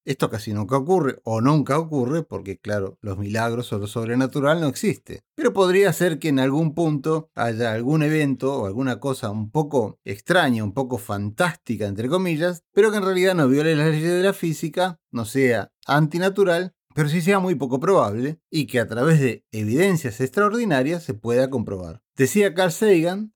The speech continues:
que para probar teorías extraordinarias se requieren evidencias extraordinarias.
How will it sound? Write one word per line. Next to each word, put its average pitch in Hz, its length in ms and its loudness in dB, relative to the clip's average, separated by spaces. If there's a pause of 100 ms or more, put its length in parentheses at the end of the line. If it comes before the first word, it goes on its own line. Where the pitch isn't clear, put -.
(140)
que 123 140 0
para 117 240 2
probar 139 380 2
teorías 135 380 -2
extraordinarias 190 720 0
se 226 380 0
requieren 180 920 -4 (200)
evidencias 143 800 0
extraordinarias. 101 880 -6